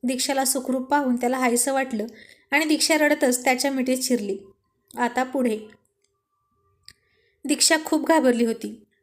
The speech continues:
ती थरथर कापत होती. त्याच्या मिठीत त्याला तिची थरथर जाणवत होती. तिनं इतक्या वेळ आवरून ठेवलेलं तिचं रडू आता बाहेर येत होतं.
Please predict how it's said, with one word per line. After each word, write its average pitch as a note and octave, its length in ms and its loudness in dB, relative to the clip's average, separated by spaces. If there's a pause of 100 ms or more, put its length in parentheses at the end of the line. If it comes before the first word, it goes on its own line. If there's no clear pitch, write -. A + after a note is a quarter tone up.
ती B3+ 160 -2
थरथर B3+ 300 0
कापत B3+ 340 -2
होती. A#3+ 220 -4 (580)
त्याच्या A#3+ 240 0
मिठीत B3+ 360 -2 (540)
त्याला C#4 200 2
तिची C#4+ 300 0
थरथर C4+ 340 0
जाणवत B3 380 2
होती. A3+ 260 -2 (640)
तिनं C4 200 0
इतक्या B3+ 400 -2
वेळ C4+ 220 2
आवरून B3+ 380 0
ठेवलेलं C4 460 0
तिचं A#3+ 220 0
रडू B3+ 260 0 (440)
आता A#3+ 240 0
बाहेर A#3+ 360 2
येत A3+ 180 0
होतं. G#3+ 220 -10